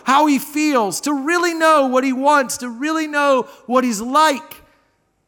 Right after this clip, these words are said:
That's wonderful news. But it's also awful news, because it means the things you and I thought we knew about God, the opinions we thought we had,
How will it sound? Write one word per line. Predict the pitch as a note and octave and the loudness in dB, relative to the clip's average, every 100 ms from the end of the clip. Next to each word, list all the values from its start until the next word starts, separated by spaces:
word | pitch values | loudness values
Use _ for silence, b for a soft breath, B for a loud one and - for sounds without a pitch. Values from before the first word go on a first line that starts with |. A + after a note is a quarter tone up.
| _ _ _ _ _ | _ _ _ _ _
That's | A#3 A#3+ | -6 -4
wonderful | A#3+ D4+ F#4 F#4+ F#4 C#4+ E4 | -4 0 2 2 0 0 -2
news. | D#4+ F4+ F#4+ A#3+ C3+ - - _ _ _ _ _ _ _ _ _ _ _ _ _ _ _ _ _ | 0 2 2 0 -4 -10 -12 _ _ _ _ _ _ _ _ _ _ _ _ _ _ _ _ _
But | - | -18
it's | F3+ G#3+ | -14 -8
also | G#3+ G3+ F#3+ - | -6 -6 -8 -8
awful | F#3 A3+ A3+ D#3 | -6 -6 -6 -10
news, | A#2+ G2 _ - - _ _ _ _ _ _ _ _ _ _ _ _ | -12 -18 _ -20 -20 _ _ _ _ _ _ _ _ _ _ _ _
because | E3 G3+ | -14 -10
it | G3 | -10
means | G3+ A3 A3 E3+ | -6 -6 -6 -8
the | F3+ | -12
things | - G#3+ A3+ A3 F3 | -10 -8 -6 -6 -8
you | G3+ G3+ | -8 -8
and | F#3+ | -6
I | F3+ | -8
thought | E3 - - F3 F#3 | -10 -10 -4 -2 -2
we | G#3+ | -4
knew | G#3 A3+ | -4 -4
about | A3+ A3+ A3+ | -4 -4 -4
God, | A3+ A3+ B3+ B3+ _ _ _ _ _ _ _ | -6 -8 -8 -12 _ _ _ _ _ _ _
the | F#3+ | -8
opinions | F#3+ - F#3+ A#3+ B3 A#3+ F#3 | -6 -2 0 0 0 -2 -2
we | G3+ | -4
thought | F#3+ - F#3+ A3 | -4 -2 0 0
we | B3 B3 | -4 -6
had, | A3 B3+ C#4+ B3+ | -4 -4 -4 -6